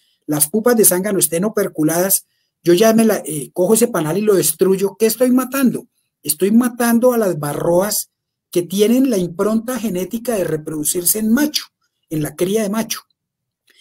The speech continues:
Y estoy favoreciendo a las varroas que se reproducen en la cría de hembras, de obreras.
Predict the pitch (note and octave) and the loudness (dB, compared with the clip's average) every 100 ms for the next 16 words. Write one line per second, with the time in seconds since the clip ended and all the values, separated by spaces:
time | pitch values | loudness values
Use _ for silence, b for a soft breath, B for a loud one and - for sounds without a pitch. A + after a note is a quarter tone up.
0 | b b G3 F#3 G#3+ G#3 B3 C4 G3+ F3+ | b b -2 0 0 0 4 6 6 4
1 | F3 F#3+ G#3 A#3+ A#3+ G3 D#3+ D3+ F3 G3 | 2 0 0 0 0 -2 -4 -4 -2 -2
2 | A#3 G3+ E3+ D#3 D3 C#3+ D3+ G3+ E3+ C3+ | -4 -6 -6 -8 -6 -6 -6 -6 -6 -8
3 | E3 E3+ F#3 D#3+ D3+ G3 A#3+ A3+ - - | -4 -4 -2 -4 -4 0 2 2 0 -4
4 | - _ _ _ C#3 C3 G3+ B3 - - | -4 _ _ _ -8 -4 0 0 0 -4
5 | - | -4